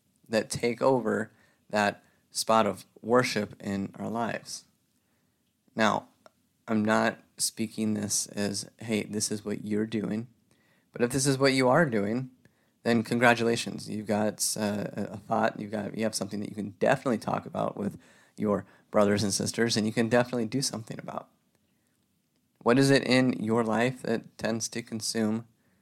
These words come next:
your emotional energy, your physical energy even? Yeah, I know, you, you, you've gotta go to work, you've got a job, you have a business to run. I, I, I totally get that.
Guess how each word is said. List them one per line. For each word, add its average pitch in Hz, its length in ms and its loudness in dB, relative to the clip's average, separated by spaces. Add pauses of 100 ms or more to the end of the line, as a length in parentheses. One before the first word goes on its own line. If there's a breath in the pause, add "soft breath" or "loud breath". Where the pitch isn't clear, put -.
(420)
your 107 360 2
emotional 107 640 0
energy, 113 520 -2 (180)
your 101 200 -4
physical 117 520 -2
energy - 500 -8
even? - 360 -16 (1040)
Yeah, 165 160 4
I 156 80 8
know, 165 140 6
you, 117 200 4
you, 123 220 -2
you've 127 220 -4
gotta 123 200 6
go 123 100 4
to 127 60 4
work, 107 380 0
you've - 100 -10
got 107 140 -2
a 117 40 -4
job, 107 440 0
you 107 60 0
have 110 80 -2
a 113 40 -8
business 107 320 -6
to 101 120 -8
run. 104 320 -2
I, 117 200 0 (160)
I, 110 240 -4
I 113 80 -6
totally 110 300 -2
get 98 180 -6
that. - 220 -10